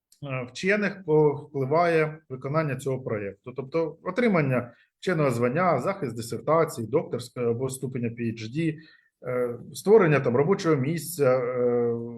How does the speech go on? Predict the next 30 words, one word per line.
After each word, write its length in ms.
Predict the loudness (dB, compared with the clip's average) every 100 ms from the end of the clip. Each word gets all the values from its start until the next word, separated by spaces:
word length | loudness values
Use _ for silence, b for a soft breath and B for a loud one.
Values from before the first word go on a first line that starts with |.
| -14 -16 -14 2
досвід 440 | 4 4 2 -2 -2 -4
керування 460 | 0 2 2 2 -2
проєктами, 720 | -2 0 2 0 -2 -6 -6
виконання 540 | -4 -4 -2 -2 -2 -4
проєктів 500 | -4 -2 -2 -4 -4
і 20 |
таке 340 | -4 -2 -2
інше. 400 | -2 -4 -10 -12 -16 b b b _ 0
І 120 | 2
останнє — 440 | 4 2 2 2
це, 240 | 0 0 0
е, 280 | -2 -6 -4
інтелектуальна 680 | -4 -2 -2 2 4 4 4
власність, 560 | 0 2 2 0 -8 -6
тобто 320 | -6 0 2
яким 420 | 4 2 0 -2
чином 320 | -2 -2 -2 -2
будуть 260 | -2 -2
захищені 680 | -4 -4 -6 -4 -6 -6 -6
ті 180 | -2 0
розробки, 560 | 0 0 -2 -2 -6
які, 420 | -6 -4 -4 -4 B B B _
е, 300 | -8 -2 0
отримуються 720 | -2 -2 -2 0 0 0 0 -2
в 60 |
результаті 640 | -2 -2 -4 0 0 0
виконання 640 | -4 -4 -4 -2 -2 -4 -4
Н 140 | -6
Д 120 | -4 -4
Р. 280 | -4 -10